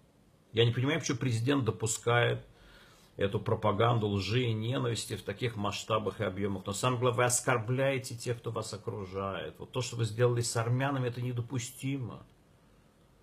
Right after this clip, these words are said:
Поймите, это надо немедленно прекратить. Вообще весь, все это отношение, оно невыносимо. Выстраивать отношения надо совсем иначе.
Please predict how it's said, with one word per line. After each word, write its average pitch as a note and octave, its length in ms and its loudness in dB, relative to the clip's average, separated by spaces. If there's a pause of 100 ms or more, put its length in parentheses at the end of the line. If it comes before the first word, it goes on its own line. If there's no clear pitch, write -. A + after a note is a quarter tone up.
(220)
Поймите, C3 400 4
это A#2+ 140 2
надо B2+ 260 4
немедленно C#3+ 800 4
прекратить. A#2 560 -4
Вообще A2+ 300 -4
весь, B2+ 240 -2
все - 260 0
это C#3+ 140 0
отношение, C#3 640 -4
оно G#2+ 140 -4
невыносимо. F2+ 720 -10 (920)
Выстраивать B2+ 540 0
отношения C3 760 0
надо G#2+ 260 -2
совсем A#2 460 -6
иначе. B2+ 600 -2